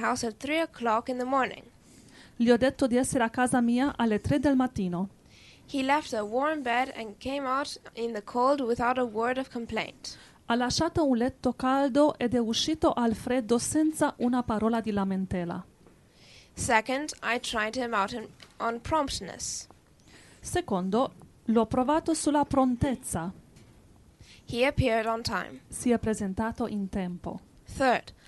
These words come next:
Speaker 1: I examined him on patience."
Speaker 2: "Terzo, ho esaminato la sua pazienza."
Speaker 1: "I made him wait five hours to see me after telling him to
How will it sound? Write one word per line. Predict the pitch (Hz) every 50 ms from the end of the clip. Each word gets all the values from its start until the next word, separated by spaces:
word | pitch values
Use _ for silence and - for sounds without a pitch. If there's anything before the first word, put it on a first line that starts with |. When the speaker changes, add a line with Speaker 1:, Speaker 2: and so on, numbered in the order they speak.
| - - - - -
Speaker 1:
I | 247 277 320
examined | 302 262 233 214 220 226 233 240 240 240 -
him | 262 262 247
on | 233 208 202 -
patience." | - 254 226 226 - - - - - - - - -
Speaker 2:
"Terzo, | 294 277 269 254 - - - 285 302 302 -
ho | - 247
esaminato | 262 247 - 277 262 254 254 269 277 269 294
la | 277 277 269
sua | - 277 262
pazienza." | - 247 254 - - 311 320 277 208 190 - 190 175 202 - - _ - - - - - - -
Speaker 1:
"I | 247 277 330
made | 339 330 311 311 311 320
him | 320 294 269
wait | 240 202 - 202
five | - - - - 285 302 320 330 311 294
hours | 269 247 247 240 247 247 -
to | 240 240
see | - - 240 220 208
me | 208 220 226 233
after | - - 233 226 - 233 226
telling | - - 269 269 277 285 294 277
him | 254 240 233
to | - 247